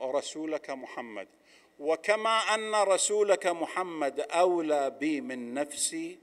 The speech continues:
فعلي أولى بي من نفسي". هاي عقيدتنا بأئمتنا،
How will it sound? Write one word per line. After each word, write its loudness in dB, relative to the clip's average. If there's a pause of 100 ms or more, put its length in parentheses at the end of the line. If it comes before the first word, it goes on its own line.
(240)
فعلي -6
أولى -6
بي -10
من -14
نفسي". -14 (1300)
هاي -2
عقيدتنا -8
بأئمتنا، -14